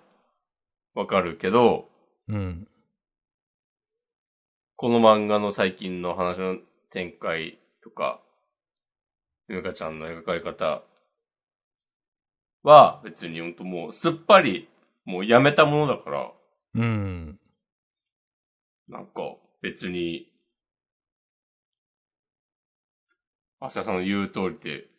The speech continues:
Speaker 1: 本当は好きとかない、ない気がするなという。
Speaker 2: うん。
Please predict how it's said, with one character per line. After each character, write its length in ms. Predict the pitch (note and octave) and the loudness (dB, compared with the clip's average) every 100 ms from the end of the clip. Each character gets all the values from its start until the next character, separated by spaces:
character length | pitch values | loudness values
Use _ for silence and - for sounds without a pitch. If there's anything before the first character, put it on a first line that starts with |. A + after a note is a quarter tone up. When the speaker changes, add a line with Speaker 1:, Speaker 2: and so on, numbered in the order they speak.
| _ _ _ _ _ _ _ _ _ _ - | _ _ _ _ _ _ _ _ _ _ -12
Speaker 1:
本 200 | G#2+ F#2 | -12 -10
当 120 | F#2+ | -6
は 120 | F2+ | -6
好 100 | F#2 | -6
き 140 | - G2 | -10 -18
と 80 | - | -14
か 140 | E2+ | -8
な 320 | F#2 F#2+ F#2+ | 0 2 4
い、 400 | F#2 E2 C#2 - _ _ _ _ _ _ _ _ _ _ | 2 -2 -8 -12 _ _ _ _ _ _ _ _ _ _
な 200 | G#2+ F#2+ | -2 0
い 80 | F2+ | 0
気 120 | - | -6
が 140 | E2+ D2 | -12 -12
す 140 | - | -14
る 120 | D#2+ | -10
な 220 | F#2 F#2 | -2 -2
と 140 | F2+ D2 | -2 -6
い 100 | C2 | -16
う。 140 | A#1+ - _ _ _ _ | -18 -20 _ _ _ _
Speaker 2:
う 60 | A2 | -8
ん。 880 | A2 G#2+ G2+ G2 F#2 F2 D#2+ E2 F#2+ | -4 -4 -6 -8 -10 -12 -14 -18 -20